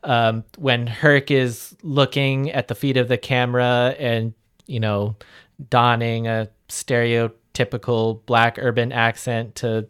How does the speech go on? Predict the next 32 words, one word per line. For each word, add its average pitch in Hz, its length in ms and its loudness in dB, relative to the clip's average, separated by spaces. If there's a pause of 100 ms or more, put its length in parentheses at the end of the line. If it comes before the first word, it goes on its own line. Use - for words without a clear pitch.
make 123 260 -2
fun 120 220 -2
of 113 180 -2
what 117 140 0
he 113 120 -4
thinks 113 380 -2
Marlo 120 420 2
might 117 260 -4
be 113 120 -6
saying, 117 520 0 (500)
it 117 300 -2
kind 123 260 0
of, 123 240 -2
like, 120 260 2
almost 131 560 -2
runs 127 340 -2
directly 127 400 -2
parallel 127 580 0
to 131 100 -6
the 123 240 0 (120)
scene 127 360 -4
in 123 100 -2
Generation 127 560 -2
Kill 135 360 2
when 123 340 -4 (420)
a - 100 -18
couple 135 220 -2
of 123 140 2
Marines, 131 440 0
I 123 60 -4
can't 127 240 -4
even 120 280 -2